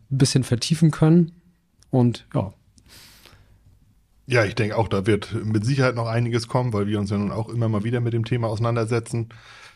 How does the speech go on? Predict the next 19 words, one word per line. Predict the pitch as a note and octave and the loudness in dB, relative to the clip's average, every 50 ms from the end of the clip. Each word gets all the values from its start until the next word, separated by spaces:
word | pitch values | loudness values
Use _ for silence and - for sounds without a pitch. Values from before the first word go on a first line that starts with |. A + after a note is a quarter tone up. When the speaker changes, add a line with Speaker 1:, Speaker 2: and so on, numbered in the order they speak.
| _ _ _ | _ _ _
Speaker 2:
betrieblich | - B2 - - D3 D3 C#3+ C#3+ B2+ B2 A2 A#2+ | -2 -2 0 0 0 -2 0 0 -2 -4 -2 -4
und | A#2 A#2+ A#2 | -4 -4 -4
in | A#2+ A#2+ | -2 -2
Gesprächen | A#2 A2+ - - B2+ B2 A#2 G2+ A2+ | -2 -4 -4 -2 -2 -2 0 0 0
mit | A2+ A2+ A2+ | 0 0 -2
Berufskollegen | - G#2 A2 A2 - - - A2+ G#2+ A2+ A2+ G#2+ A2 | -4 -4 -4 -6 -4 -4 -2 0 2 2 0 0 0
und | G#2 G#2+ A2 | -2 -4 -4
untereinander. | A2 A2 A2 G#2+ G2+ G#2+ G#2+ G#2 G#2+ G#2+ G#2 G#2 - | -4 -2 -2 -2 -2 -2 -2 -2 -2 -2 -2 -2 -2
Und, | - G2 G2 G2 G2 - - | -2 -2 -2 -2 -4 -6 -8
äh, | - F#2 G2 F#2 F#2 F2+ - - - | -8 -6 -6 -6 -6 -8 -10 -6 -2
ja, | B2+ A2 F#2 - - F2+ | -2 -2 -2 -4 -8 -8
Sonja, | - - A2 G#2+ G2+ G2 | -4 -2 0 0 2 0
auch | G2+ A2 | 0 -2
von | - - B2 | -2 0 0
mir | B2 C3 C#3+ D3+ D#3 - - | 2 2 2 2 0 -2 -6
vielen, | - - - C#3+ D3 C#3+ | -4 0 2 4 4 4
vielen | C#3+ C#3+ C3+ | 4 2 2
Dank | A#2+ B2 A#2+ C#3+ F3+ - - - _ _ - - - - - - - _ _ | 4 4 2 2 0 -2 -6 -10 _ _ -20 -20 -20 -20 -20 -20 -20 _ _
für | - - - C3 B2+ B2+ B2 B2 B2 A#2 A2 | -6 0 2 4 4 6 4 4 2 0 -4